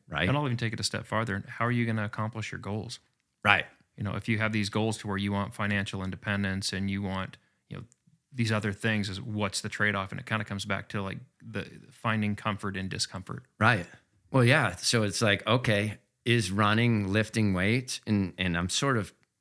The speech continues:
Speaker 1: going there. I, th-, here's the challenge. I love running so much. I don't have
Speaker 2: Mm-hmm.
Speaker 1: time for everything, and physical, like, strength is more important at our age.
Speaker 2: Yeah.
Speaker 1: And so I really struggle a little bit with
Speaker 2: I do
Speaker 1: that.
Speaker 2: too.
Speaker 1: But the, it's like, okay,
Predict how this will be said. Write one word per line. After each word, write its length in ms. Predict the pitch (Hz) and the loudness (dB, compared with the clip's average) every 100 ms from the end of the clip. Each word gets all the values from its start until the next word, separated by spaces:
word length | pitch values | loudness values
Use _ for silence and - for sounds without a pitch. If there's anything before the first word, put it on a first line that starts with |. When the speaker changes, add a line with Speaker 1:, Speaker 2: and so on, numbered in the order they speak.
| _ _ _ _ 90 | _ _ _ _ -4
Speaker 1:
going 420 | 101 98 98 95 | 2 2 4 2
there. 320 | 87 90 104 | 2 4 4
I, 120 | 90 95 | 2 -2
th-, 240 | - 87 | -4 -12
here's 320 | - 117 127 - | -2 0 2 0
the 80 | |
challenge. 340 | 87 98 92 80 | -4 0 0 -2
I 40 | |
love 360 | 78 90 98 85 | -4 0 2 0
running 260 | 87 90 92 | -2 0 -2
so 180 | - 85 | -2 0
much. 340 | 85 95 - | 0 0 0
I 80 | 82 | 0
don't 160 | 87 | 2
have 160 | 98 92 | 2 0
Speaker 2:
Mm-hmm. 60 | 98 | 0
Speaker 1:
time 240 | 90 90 | -2 0
for 120 | 87 | 0
everything, 500 | 87 90 90 95 92 - | 0 -2 -2 -2 -2 -2
and 400 | 85 85 82 80 - - _ | -2 0 -2 -6 -14 -20 _
physical, 560 | - 104 107 95 95 90 | -2 0 -2 -4 -4 -4
like, 180 | 80 82 - _ _ _ _ | -6 -8 -16 _ _ _ _
strength 720 | - - - 87 92 110 - - _ _ - | -6 -4 2 2 4 0 -4 -18 _ _ -8
is 220 | 82 78 | -8 -4
more 180 | 90 87 | -2 -2
important 500 | 82 - 90 85 87 | -4 -4 -4 -2 -2
at 140 | 78 | -2
our 180 | 78 78 | -2 0
age. 360 | 82 90 101 - - - | 2 2 0 -4 -14 -8
Speaker 2:
Yeah. 220 | 98 95 | -6 -6
Speaker 1:
And 100 | 80 | -4
so 120 | - | -2
I 60 | 82 | -2
really 380 | 80 87 92 85 | 0 0 0 0
struggle 380 | - 87 85 | -2 -2 -2
a 80 | 85 | -2
little 140 | 87 87 | -2 -2
bit 160 | 87 | -2
with 80 | 98 | -2
Speaker 2:
I 60 | 98 | 0
do 60 | |
Speaker 1:
that. 220 | 78 82 117 | 2 0 0
Speaker 2:
too. 200 | 98 92 - _ | -4 -6 -10 _
Speaker 1:
But 120 | 117 | -2
the, 240 | 110 120 127 | 0 0 0
it's 160 | 123 135 | 2 4
like, 140 | 120 | 4
okay, 420 | 156 - 104 101 | 2 2 0 0